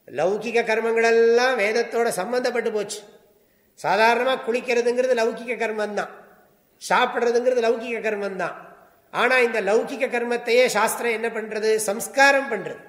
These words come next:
அப்ப அது வைதிக கர்மமா மாறிடுறது. ஸ்நானம் பண்ற போது மந்திரத்தை சொல்லிட்டு ஸ்நானம் பண்ணா அந்த லௌகிக கர்மம் வைதிக கர்மமா மாறிடுறது. சாப்பிடுற போது அந்த, அந்த அன்னத்தை வந்து சம்ஸ்காரம் பண்ணி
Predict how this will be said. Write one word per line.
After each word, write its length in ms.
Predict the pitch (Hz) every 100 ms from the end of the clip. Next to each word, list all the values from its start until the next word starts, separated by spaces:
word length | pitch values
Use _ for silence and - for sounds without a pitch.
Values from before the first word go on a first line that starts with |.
| - _ _
அப்ப 180 | - 254
அது 80 | 240
வைதிக 440 | 233 254 247 226
கர்மமா 260 | 233 247 233
மாறிடுறது. 420 | 214 233 220 165 - - _ - _ _
ஸ்நானம் 460 | - 185 240 247
பண்ற 260 | 233 220 233
போது 200 | 254 254
மந்திரத்தை 480 | 214 240 247 247 220
சொல்லிட்டு 380 | 226 240 254 240
ஸ்நானம் 400 | 226 220 240 226
பண்ணா 440 | 226 240 277 285 - - -
அந்த 240 | 196 208
லௌகிக 460 | 208 240 240 233 208
கர்மம் 340 | 226 247 254
வைதிக 380 | 208 247 254 247
கர்மமா 420 | 220 233 247 247 233
மாறிடுறது. 640 | 240 247 226 214 - - - - _ _ _ _ -
சாப்பிடுற 460 | 185 240 262 247 254
போது 300 | 262 262 233
அந்த, 220 | 214 214
அந்த 320 | 202 185 175
அன்னத்தை 460 | - 214 262 254 240
வந்து 200 | 240 254
சம்ஸ்காரம் 640 | 190 185 - 262 254 240
பண்ணி 400 | 226 233 262 277